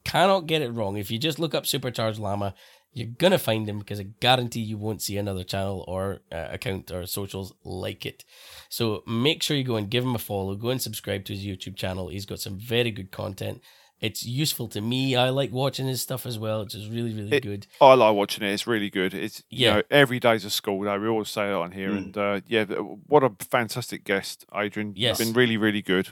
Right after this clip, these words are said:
Speaker 3: Thank you
Speaker 2: And,
Speaker 3: very
Speaker 1: Thank you
Speaker 2: um,
Speaker 1: so much for taking the time out to,
Speaker 2: Yep.
Speaker 1: uh, to chat with us. It's been, it's been awesome. I can't believe we've, we've left it as long as we have.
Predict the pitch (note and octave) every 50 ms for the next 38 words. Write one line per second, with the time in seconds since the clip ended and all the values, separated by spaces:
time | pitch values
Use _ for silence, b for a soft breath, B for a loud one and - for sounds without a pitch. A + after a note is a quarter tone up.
0 | - C#3 A#2+ - A#2+ A#2+ C3 B2+ A2+ - G#2 G2+ G2+ G2+ G2 G2+ - C#3 C#3 C3+
1 | B2 A2+ A2 - - - - - - B2 A2+ - A#2+ G#2+ - A2 A2 G2+ - A2
2 | G#2+ G#2 G#2+ G#2+ G#2+ F#2+ - - - A2 G#2 G#2 G#2+ G#2 G2+ G2+ G2+ G2 G2 F#2+
3 | - - G2 - A2+ G#2 F2 A2+ A2 G#2 G2+ - - - - - - G#2+ G#2+ A2
4 | G2+ - - G#2+ - G#2+ G#2 - - B2 A#2+ A#2 - - A#2+ A#2+ A#2+ A#2 - G#2+
5 | - - C3+ C3 B2+ A#2 A2 A2 A2 G#2 G#2+ G2+ G2 - G2+ G#2+ G2+ G#2 G#2 G#2
6 | G2+ - F#2+ F2+ G2 G#2 G#2 G2+ G2 G2 G#2 G#2 G#2 A2 G#2 G2 G#2 -